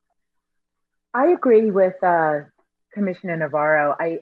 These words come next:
I just, I, I like just Whale Park. I mean, I, you know, I, I'm torn between it being Alameda Whale Park versus Whale Park, but,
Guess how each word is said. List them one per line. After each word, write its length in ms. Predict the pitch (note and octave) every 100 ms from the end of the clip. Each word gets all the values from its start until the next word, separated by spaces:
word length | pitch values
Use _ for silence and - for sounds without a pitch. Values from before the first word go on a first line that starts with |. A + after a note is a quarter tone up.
| -
I 140 | F3 -
just, 140 | G3+ _ _ _
I, 180 | - F3+ D#3+ D#3
I 100 | E3+
like 300 | E3+ E3+ E3+ _ _ _ _ E3+ _
just 140 | E3 D#3 _ _ _ _ _ _ _ _ _ _
Whale 340 | C#3 D#3+ C#3 C3 _
Park. 240 | B2+ G2+ - _ _ -
I 60 | E3+
mean, 160 | D#3
I, 260 | C#3+ D#3 D3 - _ _ _ _ _ _ _ _ _ _ _ _ _ _ _ _ G#3+
you 160 | G#3+
know, 60 | E3+
I, 200 | E3 E3
I'm 140 | E3 F3
torn 340 | - A#3 A3
between 540 | G3 F#3 G3 F3+ E3 D#3
it 180 | D3 -
being 220 | D3+ A2
Alameda 440 | D#3 E3+ E3+ E3 D3+
Whale 320 | C#3+ C#3 C#3
Park 280 | D3+ C3 B2+
versus 320 | C#3 C#3 C3+ _
Whale 240 | C3 B2+ -
Park, 260 | B2+ A2 -
but, 300 | C3 G#2+ G#2